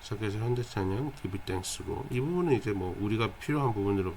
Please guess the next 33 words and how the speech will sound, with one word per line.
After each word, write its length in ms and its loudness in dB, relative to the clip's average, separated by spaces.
변경하면 440 0
되니까요. 600 -4
어, 480 -4
공동 560 4
기도, 580 -2
세대 340 4
대표 320 -8
기도. 220 -10
오, 160 2
세대 320 4
대표 240 4
기도. 460 4
이런 200 4
건 100 4
좋은 240 4
것 100 4
같네요. 480 0
각 160 0
세대를 360 4
대표하는 420 0
세 160 4
명, 340 2
육십 280 -2
대, 100 0
사십 320 -6
대 100 -4
아이들이, 480 0
아이들 400 4
짧은 320 2
기도로 480 4
주-, 180 -4
함께 320 2
준비해, 920 2